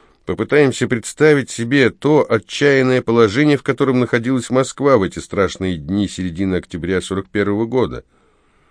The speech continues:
Четырнадцатого октября моторизованным корпусом немцев взят Калинин.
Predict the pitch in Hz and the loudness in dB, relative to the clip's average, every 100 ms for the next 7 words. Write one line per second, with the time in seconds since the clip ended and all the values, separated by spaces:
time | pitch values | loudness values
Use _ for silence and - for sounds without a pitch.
0 | _ _ _ _ _ _ _ - 92 180 | _ _ _ _ _ _ _ -10 -2 0
1 | 196 - 131 127 123 120 104 113 120 113 | 0 -2 2 2 2 -2 2 4 4 2
2 | - 90 90 104 104 143 170 143 131 139 | -4 -6 -4 -2 0 2 4 4 2 2
3 | 151 135 - 127 117 139 147 - 123 90 | 0 -2 0 2 4 4 2 -2 -6 -8
4 | 71 85 139 - - 127 127 92 - | -6 0 0 0 0 2 2 0 -4